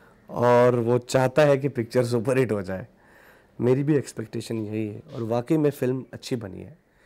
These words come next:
सबने अच्छा काम किया है और बड़ी लाइट फिल्म है, कोई इतनी सीरियस फिल्म नहीं है। आओ, पिक्चर देखो, एंजॉय करो और घर जाओ, पॉपकॉर्न खाओ। थिएटर में और खुश रहो।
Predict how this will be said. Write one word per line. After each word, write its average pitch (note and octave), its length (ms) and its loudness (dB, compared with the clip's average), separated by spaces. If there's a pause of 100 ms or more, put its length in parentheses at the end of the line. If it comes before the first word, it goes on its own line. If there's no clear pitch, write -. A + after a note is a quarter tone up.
(240)
सबने B2+ 320 -4
अच्छा G#2+ 240 -6
काम G2+ 240 -10
किया G2 280 -10
है A#2+ 160 -16 (800)
और D#3 160 -2
बड़ी D#3+ 200 0
लाइट C3 320 2
फिल्म G2 300 -8
है, D3 180 -18 (260)
कोई A#2 580 0 (100)
इतनी A#2 200 -6
सीरियस A2 320 -6
फिल्म A2 160 -6
नहीं G#2+ 260 -6
है। - 140 -10 (640)
आओ, A2+ 240 0
पिक्चर A2 420 -8
देखो, G#2 420 -8
एंजॉय G#2+ 320 -4
करो B2+ 320 -8
और A#2+ 80 -8
घर G#2 240 -14
जाओ, - 160 -18 (420)
पॉपकॉर्न G#2 400 -12
खाओ। - 280 -14 (500)
थिएटर G2+ 200 -8
में G2+ 120 -12 (480)
और A#2 80 -10
खुश - 320 -10
रहो। - 220 -14